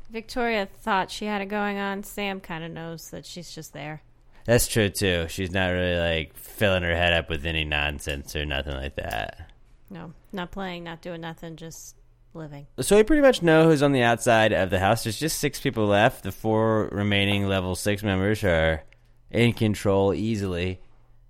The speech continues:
Speaker 2: So at thi-, at this point, you know, you're just gonna kinda pick everybody off.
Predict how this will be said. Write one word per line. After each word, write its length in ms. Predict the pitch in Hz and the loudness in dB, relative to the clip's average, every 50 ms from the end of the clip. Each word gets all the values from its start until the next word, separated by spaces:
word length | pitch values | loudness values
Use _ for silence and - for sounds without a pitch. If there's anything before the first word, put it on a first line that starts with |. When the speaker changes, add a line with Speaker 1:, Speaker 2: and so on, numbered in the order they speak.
| - - | -20 -16
Speaker 2:
So 440 | - - 87 90 92 92 92 92 95 95 | -8 -4 -2 0 0 0 0 -2 -2 -2
at 180 | 95 95 - - | -2 -4 -4 -4
thi-, 60 | 104 95 69 64 | -4 -4 -2 -4
at 160 | 85 98 95 - | -4 -6 -6 -6
this 140 | 104 101 | -6 -8
point, 260 | - - 104 98 95 87 | -6 -4 -4 -4 -2 -2
you 60 | 92 | -4
know, 60 | 92 | -4
you're 160 | 95 95 92 90 | -2 -2 -4 -4
just 100 | - - | -6 -6
gonna 160 | 92 90 87 | -6 -6 -4
kinda 320 | - 95 90 90 82 80 - - _ | -4 -4 -2 -2 -2 -4 -6 -4 _
pick 220 | - - 101 90 | 2 2 2 2
everybody 360 | 98 95 92 87 90 92 90 85 | 0 0 0 0 0 0 0 2
off. 580 | 85 98 101 87 78 - - - - - - | 2 2 2 2 0 -2 -8 -10 -12 -14 -20